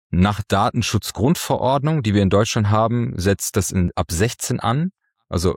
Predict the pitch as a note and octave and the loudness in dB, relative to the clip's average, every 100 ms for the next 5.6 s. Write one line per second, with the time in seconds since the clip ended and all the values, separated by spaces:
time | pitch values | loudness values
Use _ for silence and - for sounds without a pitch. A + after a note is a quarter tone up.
0 | - F#2+ F#2 G2+ - - G2 G2+ G#2 F2+ | -2 -4 0 0 0 0 2 2 0 -2
1 | - B2+ - G#2+ A#2 F#2+ F#2+ G2 - - | -2 -2 0 2 0 0 2 2 0 -4
2 | F2+ G#2 G#2 G#2 - - F#2+ F#2+ F#2 F2+ | 0 4 6 4 2 0 2 4 4 0
3 | - F2 - - F2 F2 D#2+ E2+ E2 E2 | -2 -2 -4 -4 0 0 0 0 0 0
4 | - E2 D#2+ D#2 E2 E2+ F2 D#2+ D#2 - | -2 -2 -2 0 0 0 -2 -2 -4 -8
5 | - E2 D#2+ D2+ D2+ F2+ | -2 0 2 0 -2 -6